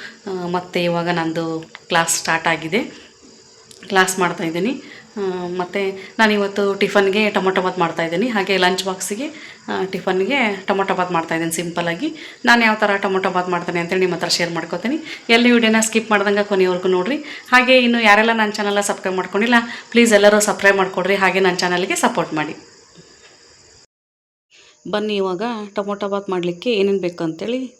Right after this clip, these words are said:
ತೋರಿಸ್ತೀನಿ. ನೋಡಿರಿ, ನಾನು ಟೊಮೊಟೊ ಬಾತ್ ಮಾಡಲಿಕ್ಕೆ ಮೂರು ಹಣ್ಣಾಗಿರೋ ಟೊಮೊಟೊನ ಹೆಚ್ಚಿಟ್ಕೊಂಡೇನಿ ಸಣ್ಣಕ್ಕೆ, ಊ, ಒಂದು ದೊಡ್ಡ ಈರುಳ್ಳಿನ ಹೆಚ್ಚಿಟ್ಕೊಂಡೇನಿ, ಹಾಗೆ ಎರಡು ಲವಂಗ, ಸ್ವಲ್ಪ ಚಕ್ಕಿ, ಸಾಸಿವೆ, ಜೀರಿಗೆ ತೊಗೊಂಡಿದ್ದೀನಿ, ಹಾಗೆ ಒಂದು ಪಲಾವ್ ಎಲೆ, ಸ್ವಲ್ಪ ಶೇಂಗಾ ಕಾಳು ತೊಗೊಂಡಿದ್ದೀನಿ.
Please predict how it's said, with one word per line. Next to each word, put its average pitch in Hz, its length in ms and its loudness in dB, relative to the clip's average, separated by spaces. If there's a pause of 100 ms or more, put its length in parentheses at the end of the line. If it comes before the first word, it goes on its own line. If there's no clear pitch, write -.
(340)
ತೋರಿಸ್ತೀನಿ. 180 560 -4 (400)
ನೋಡಿರಿ, 190 240 -4
ನಾನು 214 320 -6
ಟೊಮೊಟೊ 185 320 -6
ಬಾತ್ 175 180 -6
ಮಾಡಲಿಕ್ಕೆ 170 340 -8
ಮೂರು 208 440 -4
ಹಣ್ಣಾಗಿರೋ 185 500 -6
ಟೊಮೊಟೊನ 175 460 -8
ಹೆಚ್ಚಿಟ್ಕೊಂಡೇನಿ 170 580 -8
ಸಣ್ಣಕ್ಕೆ, 160 420 -6 (580)
ಊ, - 20 -6 (480)
ಒಂದು 202 260 -4
ದೊಡ್ಡ 180 200 -4
ಈರುಳ್ಳಿನ 170 320 -2 (340)
ಹೆಚ್ಚಿಟ್ಕೊಂಡೇನಿ, 165 720 -8 (260)
ಹಾಗೆ 185 220 -4
ಎರಡು 170 260 -2
ಲವಂಗ, 160 380 -6
ಸ್ವಲ್ಪ 165 340 -6
ಚಕ್ಕಿ, 165 520 -10 (440)
ಸಾಸಿವೆ, 190 520 -4
ಜೀರಿಗೆ 180 380 -4
ತೊಗೊಂಡಿದ್ದೀನಿ, 160 540 -6
ಹಾಗೆ 202 320 -6
ಒಂದು 185 300 -4
ಪಲಾವ್ 160 360 -6
ಎಲೆ, 180 280 -6 (360)
ಸ್ವಲ್ಪ 180 320 -8 (120)
ಶೇಂಗಾ 175 300 -2
ಕಾಳು 156 200 -10
ತೊಗೊಂಡಿದ್ದೀನಿ. 156 600 -6